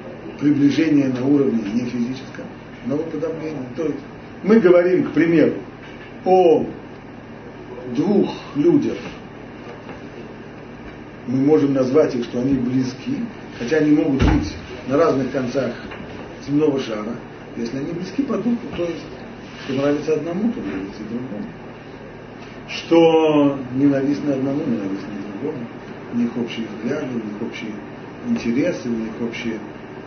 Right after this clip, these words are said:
э, иерархии ценностей и так далее, и так далее. Стало быть, та самая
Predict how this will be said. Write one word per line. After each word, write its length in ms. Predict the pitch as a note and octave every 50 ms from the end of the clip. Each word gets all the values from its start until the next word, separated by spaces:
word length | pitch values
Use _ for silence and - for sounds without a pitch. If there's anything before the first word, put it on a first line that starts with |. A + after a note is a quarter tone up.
| - G#3+ G#3+
э, 760 | G#3+ G#3+ G#3 G#3 G3+ G3+ G3 G3 G3 G3 G3 G3 G3 G3+ G#3
иерархии 360 | G#3+ A#3 A2 - - A#2 A2+ A2
ценностей 360 | - F3 F#3+ E3+ B2+ - C3
и 20 | -
так 140 | B2+ A#2 A2+
далее, 160 | A#2+ A#2 A2+
и 60 | G#2+
так 40 | G2+
далее. 1000 | G2 G2+ G#2 - - - - - - - - - - - - - - - - -
Стало 340 | - - A3 A3 G#3+ F#3 D3
быть, 260 | B2+ - - - - - F3+ E3+ - - - - - - - - - - - - - - - - - - - D2+ - - - - - - - - - - - - - - - - - - - - - - - - - - - - - - - - - - - - - - - - - - F3+ E3+
та 240 | G#3 A3+ A#3+ A#3 G#3+
самая 840 | - - G3 G3+ G3+ G3 F#3 E3+ D#3+ D3+ D3+ D3+ C#3+ A#2 A#2 -